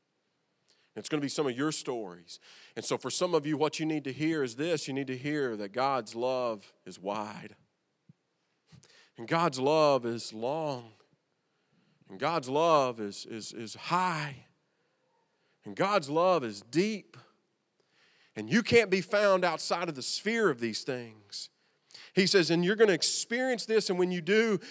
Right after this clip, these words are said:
it's gonna bring with it great power for you individually." But look what also he says. He says, "Together with all of the Lord's holy people," he says, "you're gonna begin to experience it collectively." Can I just, guys, can you imagine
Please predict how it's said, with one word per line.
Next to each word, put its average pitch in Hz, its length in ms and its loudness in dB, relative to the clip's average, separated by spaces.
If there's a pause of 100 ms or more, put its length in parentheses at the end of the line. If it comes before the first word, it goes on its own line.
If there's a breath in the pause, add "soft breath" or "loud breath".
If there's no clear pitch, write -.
(120 loud breath)
it's 185 160 4
gonna 208 180 4
bring 202 300 6
with 196 140 8
it 170 140 0
great 170 320 2
power 226 460 4
for 196 180 -2
you 180 240 -2
individually." 175 600 4
But 156 160 2
look 190 160 -2
what 202 120 2
also 175 300 0
he 147 100 0
says. 147 320 0
He 156 80 -2
says, 151 320 -2
"Together 185 540 4
with 180 180 2
all 170 360 2
of 156 100 -4
the 151 60 -6
Lord's 160 300 0
holy 165 300 0
people," 151 360 -2
he 147 120 -2
says, 151 220 -2 (280 loud breath)
"you're 180 140 2
gonna 208 160 6
begin 160 360 2
to 180 140 -2
experience 185 560 -2
it 175 140 -6
collectively." 147 680 -2
Can 139 140 -6
I 151 60 0
just, 156 300 -2 (840 soft breath)
guys, 160 180 0
can 170 160 -2
you 160 80 2
imagine 175 580 -4